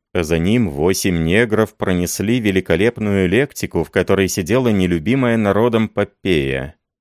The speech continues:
Одетая, как и Нерон, в аметистового цвета пеплум, с толстым слоем белил на лице,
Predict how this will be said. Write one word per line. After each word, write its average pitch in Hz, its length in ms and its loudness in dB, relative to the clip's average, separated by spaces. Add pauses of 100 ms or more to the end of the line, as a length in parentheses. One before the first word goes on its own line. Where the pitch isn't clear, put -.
(140)
Одетая, 85 560 0
как 87 240 -2
и 92 80 0
Нерон, 90 460 0
в 80 40 -4
аметистового 90 800 -2
цвета 90 460 -2
пеплум, 85 580 -4 (260)
с - 140 -18
толстым 107 460 0
слоем 104 460 0
белил 95 380 0
на 90 160 0
лице, 80 500 -4